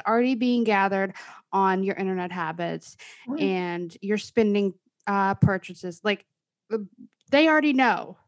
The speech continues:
Speaker 2: Yeah.
Speaker 1: So whatever you're worried about, y-, you should have been worried about it ten, twenty years ago,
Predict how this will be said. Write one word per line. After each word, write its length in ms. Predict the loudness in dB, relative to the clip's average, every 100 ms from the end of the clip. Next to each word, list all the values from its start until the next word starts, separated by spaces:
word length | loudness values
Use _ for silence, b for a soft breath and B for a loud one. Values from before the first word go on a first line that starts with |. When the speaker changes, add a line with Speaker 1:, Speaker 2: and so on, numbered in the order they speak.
| _ _ -6
Speaker 2:
Yeah. 260 | -2 -2
Speaker 1:
So 260 | 0 4 4
whatever 320 | 6 4 4
you're 140 | 2 2
worried 240 | 2 2
about, 300 | 2 0 -2
y-, 60 | -8
you 280 | -8 -6 -6
should 180 | -2
have 60 | -2
been 160 | 0 0
worried 240 | 0 0
about 200 | 0 0
it 120 | -2
ten, 220 | -4 -4
twenty 240 | -2 -2 2
years 260 | 4 2
ago, 360 | 0 -10 -14